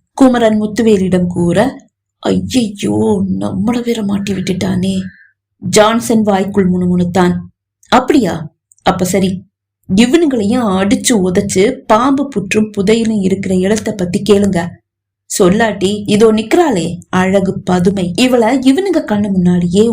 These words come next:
ஒவ்வொருத்தரா," "நோ" என்று கத்திய வேதா, "இப்ப என்ன, உங்களுக்கு பாம்பு புற்று புதையல் ரெண்டு இருக்கிற இடம் தெரியணும், அவ்வளவுதானே?" "ஆமாடா கண்ணா, அதுக்காக தானே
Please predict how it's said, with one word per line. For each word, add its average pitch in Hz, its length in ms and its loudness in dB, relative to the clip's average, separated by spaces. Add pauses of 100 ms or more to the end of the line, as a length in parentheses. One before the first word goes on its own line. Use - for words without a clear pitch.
ஒவ்வொருத்தரா," 190 840 -2 (420)
"நோ" 269 220 6 (720)
என்று 202 220 0
கத்திய 190 400 -2
வேதா, 180 320 0 (640)
"இப்ப 196 200 2
என்ன, 240 180 4 (720)
உங்களுக்கு 180 440 2
பாம்பு 277 340 2
புற்று 208 420 -4
புதையல் 202 440 0 (100)
ரெண்டு 220 300 2
இருக்கிற 196 360 -2
இடம் 202 260 0
தெரியணும், 185 400 0 (200)
அவ்வளவுதானே?" 190 600 2 (400)
"ஆமாடா 302 480 2
கண்ணா, 175 360 -4 (460)
அதுக்காக 277 460 0
தானே 220 220 0